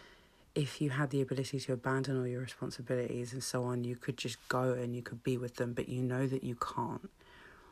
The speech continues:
And that fucking hurts de-, so deeply. And you miss them so much. So when you finally get to be with them, you just want them to have whatever they want. You want them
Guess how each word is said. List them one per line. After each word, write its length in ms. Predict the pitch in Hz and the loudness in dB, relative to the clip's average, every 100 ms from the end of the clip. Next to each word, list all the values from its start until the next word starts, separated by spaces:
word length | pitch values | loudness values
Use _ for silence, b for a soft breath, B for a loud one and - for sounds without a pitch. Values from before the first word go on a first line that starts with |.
| B B B - | B B B -8
And 100 | 143 | -4
that 100 | 143 | -4
fucking 280 | - 135 139 120 | -4 -6 -6 -6
hurts 600 | - - - - - - - - - - - - _ - - - | -6 -6 -8 -10 -14 -14 -18 -20 -20 -20 -20 -20 _ -20 -20 0
de-, 160 | 147 - - | 0 0 -2
so 460 | - - 147 139 | 0 4 4 4
deeply. 580 | 123 143 - - - 139 - B B B B B | 2 -4 -8 -8 -8 -8 -12 B B B B B
And 180 | 143 139 | 4 6
you 80 | 135 | 6
miss 280 | 139 143 | 6 2
them 400 | - 131 123 139 - | 0 0 0 -4 -10
so 360 | - - - 135 | -6 -2 2 4
much. 580 | 135 123 202 - - - _ - - - | 4 2 -2 -10 -10 -14 _ -20 -20 -10
So 200 | - 135 | -4 0
when 180 | 131 127 | 2 2
you 120 | 131 | 0
finally 420 | - 143 139 131 | 4 4 6 2
get 240 | 127 135 | 0 -2
to 120 | - 123 | -4 -4
be 120 | 127 | -2
with 280 | 127 127 - | 0 -4 -4
them, 320 | 120 127 - | -4 -4 -6
you 160 | 131 127 | -2 -2
just 280 | 131 - - | -2 -4 -2
want 160 | 123 | -2
them 140 | 120 120 | -2 -2
to 120 | 123 | -2
have 220 | - 123 | -2 -2
whatever 380 | - 123 123 123 | -2 -4 -2 -2
they 200 | 117 123 | -4 -4
want. 300 | 120 123 135 | -4 -4 -6
You 180 | 131 123 | -6 -4
want 240 | 120 123 - | -2 -2 -2
them 280 | 127 123 | -2 -2